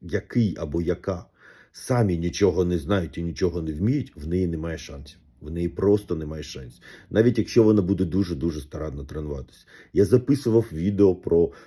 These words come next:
багатьох талановитих шахістів Херсонщини, які не змогли стати більше, ніж там першими розрядами або К М Сами через таких недотренерів.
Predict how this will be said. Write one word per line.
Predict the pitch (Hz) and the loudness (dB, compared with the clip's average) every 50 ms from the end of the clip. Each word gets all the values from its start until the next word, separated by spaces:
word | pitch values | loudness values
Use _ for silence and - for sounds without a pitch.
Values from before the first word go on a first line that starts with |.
| _ - | _ -10
багатьох | 69 78 85 90 87 78 - 98 - - | -8 -6 -4 -2 -2 0 0 0 0 0
талановитих | - 78 78 80 80 76 73 82 87 - 87 80 | -2 -2 -2 -2 -2 -4 -4 -4 -4 -4 -6 -8
шахістів | - - 78 76 - 80 - - - - | -8 -10 -12 -10 -10 -12 -12 -12 -12 -12
Херсонщини, | - 76 67 - - 76 69 67 - - 62 67 | -10 -12 -10 -10 -10 -10 -10 -12 -14 -14 -8 -6
які | 78 90 - - 120 113 | -4 -4 -2 -2 0 0
не | 101 90 92 104 | 0 0 0 -2
змогли | - - - 104 98 101 87 92 101 110 113 92 - - | -4 -4 -2 0 0 0 0 2 2 2 2 0 -2 -6
стати | - - _ - 87 87 80 - 80 | -12 -12 _ -6 -4 -4 -4 -6 -8
більше, | 73 69 67 87 92 78 - - - 71 78 | -10 -6 -4 -4 -4 -4 -6 -8 -8 -8 -8
ніж | 82 80 76 | -8 -8 -10
там | - - - 73 | -12 -12 -14 -4
першими | 71 90 90 87 - - 78 76 76 | 0 2 2 2 2 -2 -8 -10 -8
розрядами | 71 71 67 73 76 71 69 69 69 76 | -8 -8 -8 -8 -8 -8 -8 -8 -8 -8
або | 76 78 82 - | -6 -4 -6 -6
К | - - | -6 -8
М | 73 73 80 87 110 | -8 -2 0 0 0
Сами | 120 - - - - - - - - - - _ _ | 0 -2 -6 -10 -10 -12 -14 -18 -20 -20 -20 _ _
через | - - - 101 98 98 95 101 101 - - _ _ | -2 2 4 4 4 4 2 0 0 -4 -10 _ _
таких | - 82 73 - - 90 87 85 - - _ _ _ _ _ _ _ _ | -8 -8 -8 -6 -4 -4 -4 -4 -4 -10 _ _ _ _ _ _ _ _
недотренерів. | - 87 95 101 98 95 87 85 92 85 - 78 80 82 82 82 67 71 67 | -4 -2 2 4 4 4 4 2 0 0 -2 -4 -4 -4 -4 -4 -6 -6 -10